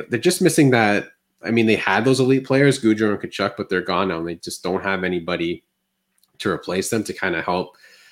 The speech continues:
spread the offense out. And, and it's, it's just tough. Like, there's just not a lot there for me when I watch them play. And it's hard because they've had, they have some decent players, some decent options that you think would be great to roster in fantasy, but nobody,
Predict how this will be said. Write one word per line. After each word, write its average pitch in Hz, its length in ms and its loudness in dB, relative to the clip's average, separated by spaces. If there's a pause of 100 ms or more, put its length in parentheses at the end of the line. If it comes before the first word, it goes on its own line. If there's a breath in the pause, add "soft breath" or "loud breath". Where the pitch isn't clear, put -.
(100)
spread 98 320 -2
the 90 100 0
offense 104 480 -2
out. 107 260 0
And, 85 280 -4 (100)
and 85 140 -4
it's, - 380 -8
it's 95 160 -10
just - 280 -8
tough. 82 360 -2
Like, 85 200 -10 (180)
there's 92 240 -4
just - 240 -10
not 92 220 -2
a 92 40 -2
lot 87 220 -4
there 82 200 -4
for - 100 -10
me 95 100 2
when 90 140 0
I 82 60 -4
watch 80 340 -4
them 82 140 -12
play. 92 500 -4 (100)
And 85 300 -6 (680 soft breath)
it's 107 180 0
hard 139 260 6
because 98 240 0
they've 101 160 2
had, 101 460 2 (400)
they 107 80 -2
have 131 160 2
some 117 160 0
decent 107 300 -2
players, 113 300 2
some 87 220 -6 (120)
decent 101 360 -2
options 92 340 -2
that 90 100 0
you 95 80 -2
think 95 220 -2
would 95 100 2
be 92 100 -4
great 90 360 -2
to 78 100 -6
roster 80 360 -2
in 82 80 -4
fantasy, 90 380 -4
but 78 140 -4
nobody, 90 600 0